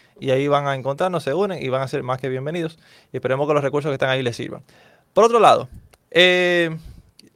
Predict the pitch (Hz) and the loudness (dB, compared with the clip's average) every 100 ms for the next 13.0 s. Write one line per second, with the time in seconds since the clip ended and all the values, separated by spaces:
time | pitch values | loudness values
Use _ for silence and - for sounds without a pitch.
0 | _ - 190 190 180 127 - - 196 123 | _ -2 2 2 0 -4 -2 6 6 4
1 | - 139 151 165 170 123 117 _ - - | -4 -6 0 0 0 -4 -6 _ -20 -20
2 | - 208 214 170 117 - _ _ _ _ | -4 -2 2 0 0 -8 _ _ _ _
3 | _ 147 214 226 - 175 175 214 180 147 | _ 2 2 2 -2 -4 -2 -2 -4 -6
4 | 139 143 180 190 185 175 170 165 160 151 | -4 0 0 0 -2 -2 -2 -4 -4 -4
5 | 156 170 160 131 143 - _ 120 131 123 | -4 -4 -2 -2 -6 -14 _ -10 -6 -2
6 | 123 123 120 123 123 120 123 120 147 156 | 0 0 -4 -10 -6 -2 -2 2 2 2
7 | 151 135 131 123 120 - 117 123 123 120 | -2 -4 -2 -2 -4 -10 -10 -6 -2 -2
8 | 147 147 160 147 143 151 160 160 123 120 | -2 -2 -2 -2 -2 0 0 0 -4 -8
9 | 131 - _ _ _ _ _ _ _ - | -16 -20 _ _ _ _ _ _ _ -20
10 | - - - - 170 175 175 180 190 190 | -20 -20 -14 -2 2 2 4 4 4 2
11 | 165 156 151 - _ _ 156 120 - - | 2 2 -2 -6 _ _ 2 2 0 -16
12 | - _ - 139 131 131 131 127 110 - | -18 _ -4 -2 0 0 2 2 0 -6